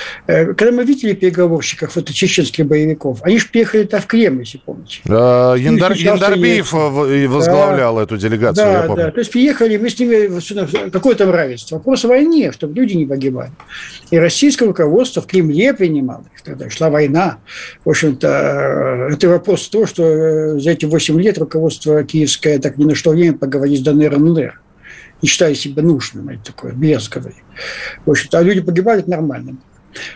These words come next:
Speaker 1: Поэтому здесь вопрос не в равенстве, а в том, что адекватности и к-, что эти люди могут контролировать. Ведь понятно, что нынешняя украинская армия действует, э, ну,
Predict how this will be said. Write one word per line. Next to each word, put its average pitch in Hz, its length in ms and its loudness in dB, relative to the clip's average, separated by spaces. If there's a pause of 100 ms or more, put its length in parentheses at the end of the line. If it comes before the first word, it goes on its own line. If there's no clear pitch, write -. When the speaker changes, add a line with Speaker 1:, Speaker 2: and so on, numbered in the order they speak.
Speaker 1:
Поэтому 254 640 2
здесь 214 360 0
вопрос 202 300 -2
не 214 100 2
в 196 60 0
равенстве, 185 480 0
а - 20 -6
в - 40 -12
том, 196 120 -4
что - 240 0
адекватности 185 1040 -2
и 196 120 0
к-, - 180 -12
что - 220 0
эти 254 240 2
люди 185 260 0
могут 190 340 2
контролировать. 175 1040 -2 (460)
Ведь 170 120 0
понятно, 214 460 2
что - 160 -6
нынешняя 160 500 -2
украинская 170 460 0
армия 214 200 2
действует, 175 600 0
э, 175 140 0
ну, 160 800 -2